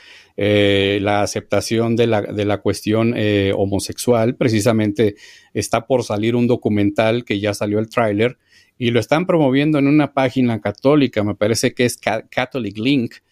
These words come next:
eh, un tráiler de siete u ocho jóvenes pues, que están viviendo su homosexualidad desde la perspectiva católica, pero en ningún momento de ese tráiler y del artículo que lo acompaña, en ningún, en ningún momento se habla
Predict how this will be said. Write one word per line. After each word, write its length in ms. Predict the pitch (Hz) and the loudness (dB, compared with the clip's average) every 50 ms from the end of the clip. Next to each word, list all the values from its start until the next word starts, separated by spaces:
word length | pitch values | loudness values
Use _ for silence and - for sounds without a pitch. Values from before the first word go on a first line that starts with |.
| _ _ _ - _ _ _ _ _ | _ _ _ -20 _ _ _ _ _
eh, 460 | - 107 107 107 104 104 104 104 101 | -4 -2 0 2 2 2 2 0 -2
un 200 | - 117 117 131 | -2 -2 -2 -2
tráiler 640 | 131 - 135 127 127 127 123 123 127 139 139 - 113 | 0 0 0 0 0 0 2 0 0 0 -2 -6 -6
de 520 | 104 104 104 101 98 95 98 95 95 92 92 92 | -2 0 0 0 0 0 0 0 -2 -2 -4 -4
siete 420 | - - - 120 123 - _ 151 | -4 -2 0 0 0 0 _ 0
u 160 | 143 131 120 | 0 2 2
ocho 240 | 127 127 - - 135 | 0 0 0 -4 -6
jóvenes 600 | - - 156 143 127 120 123 139 156 160 - - _ _ _ _ _ _ _ _ _ _ _ _ _ _ _ _ _ | -2 0 0 2 2 2 0 0 0 -2 -4 -12 _ _ _ _ _ _ _ _ _ _ _ _ _ _ _ _ _
pues, 300 | _ 110 107 104 - - | _ 2 2 2 0 -2
que 460 | - - 104 104 104 104 104 107 107 | -2 0 2 2 2 2 2 2 0
están 260 | 107 - - 139 147 | -2 -2 -2 -2 0
viviendo 380 | 143 139 135 139 131 139 135 139 | 0 0 0 0 0 0 -2 -4
su 280 | 131 - 123 113 - - | -4 -2 -4 -4 -2 0
homosexualidad 1000 | - 123 123 123 120 - - 117 110 - - 123 113 110 107 104 107 113 123 131 - | 0 0 0 0 -6 -6 -6 -8 -8 -4 -4 -2 -2 0 0 0 0 0 0 -4 -6
desde 440 | - 101 101 107 107 104 95 101 98 | -12 -8 -4 -2 -2 0 0 0 0
la 180 | 95 95 - _ | 0 -2 -2 _
perspectiva 680 | 104 98 92 - _ - 95 _ _ 107 101 98 92 - | -2 -2 -2 -4 _ -8 -8 _ _ 0 0 0 0 0
católica, 560 | - 90 - - 139 175 196 - - 104 - | -2 -2 0 0 0 0 -2 -6 -6 -8 -6
pero 260 | _ 104 98 101 107 - | _ -4 -4 -4 -6 -4
en 140 | 113 110 110 | -4 -2 0
ningún 200 | 117 123 165 214 | 0 0 0 0
momento 560 | 269 254 196 143 135 135 - 156 156 160 - _ - - _ _ | 0 2 2 2 0 2 2 0 0 0 -4 _ -20 -20 _ _
de 180 | - 110 117 117 | -2 2 2 2
ese 200 | 117 - 151 139 | 2 0 -2 -4
tráiler 520 | _ - 131 127 120 117 113 113 113 - | _ 0 0 2 2 2 2 0 0 0
y 60 | 131 110 | -4 -4
del 180 | 104 104 98 | -2 -2 0
artículo 560 | 95 92 - _ 123 117 - 135 127 123 123 - | -2 -2 0 _ -4 0 2 2 2 2 2 2
que 100 | - 113 | 0 -4
lo 120 | 101 98 | -2 -2
acompaña, 560 | 98 _ 113 107 101 - 123 117 110 113 120 | -2 _ -6 -6 -4 -2 -2 0 0 -2 0
en 100 | - 117 | 0 0
ningún, 280 | 113 113 117 127 143 151 - | 2 2 2 2 0 2 2
en 100 | 131 120 | 0 2
ningún 240 | 117 120 135 160 180 | 2 2 2 2 2
momento 360 | 160 131 131 135 139 - 135 | 2 2 2 0 0 -2 -6
se 180 | - - 131 | -4 -2 0
habla 420 | 123 123 123 120 123 127 123 120 | 0 2 0 0 0 0 0 -2